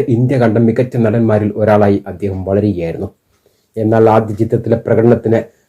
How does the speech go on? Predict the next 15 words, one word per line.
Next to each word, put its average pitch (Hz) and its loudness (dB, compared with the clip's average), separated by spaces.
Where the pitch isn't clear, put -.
അന്ന് 110 0
അദ്ദേഹത്തിന് 113 2
ലഭിച്ചിരുന്ന 104 0
പ്രതിഫലം 104 -2
വെറും 104 -2
രണ്ടായിരം 101 0
രൂപയായിരുന്നു. 87 -6
എങ്കിലും 170 8
ആ - 4
പൈസ 156 4
ഒരു 151 4
അനാഥാലയത്തിന് 139 4
കൊടുത്തുകൊണ്ടാണ് 127 4
സിനിമാ 120 0
ജീവിതത്തിന് 104 -2